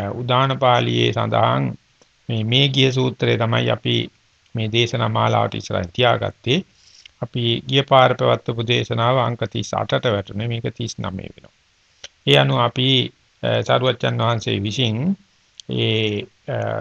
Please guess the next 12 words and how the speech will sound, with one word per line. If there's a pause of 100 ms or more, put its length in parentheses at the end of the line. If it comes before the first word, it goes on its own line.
(160)
වික්ෂිප්ත
භාවයට
පත්
වෙලා (540)
නැවතත්
සරණ
සොයාගෙන
පැමිණිච්ච (640)
මේ
ගිය
ස්වාමීන්
වහන්සේට,